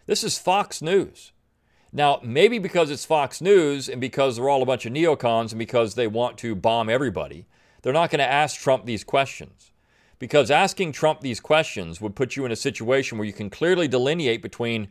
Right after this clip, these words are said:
Trump, the man who's trying to be the peacemaker, and Joe Biden, who's gonna be a bomb away. Now, I think that, uh, the,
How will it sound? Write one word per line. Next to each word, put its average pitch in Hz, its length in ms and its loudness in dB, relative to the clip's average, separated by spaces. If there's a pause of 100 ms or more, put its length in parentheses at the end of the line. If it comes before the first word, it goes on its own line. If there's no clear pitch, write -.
(400)
Trump, 175 520 4 (300)
the - 80 -2
man 143 220 0
who's 127 200 -6
trying 160 680 0
to 127 80 -8
be 131 160 -2
the 107 80 -6
peacemaker, 120 760 0
and 185 220 -2
Joe 147 180 6
Biden, 113 360 4
who's 110 140 -6
gonna 104 180 -2
be 104 160 -2
a 101 60 4
bomb 82 280 -6
away. 151 320 2
Now, 165 340 0 (360)
I 139 160 2
think 220 340 4
that, 151 360 2 (440)
uh, 123 360 4 (220)
the, 131 440 -2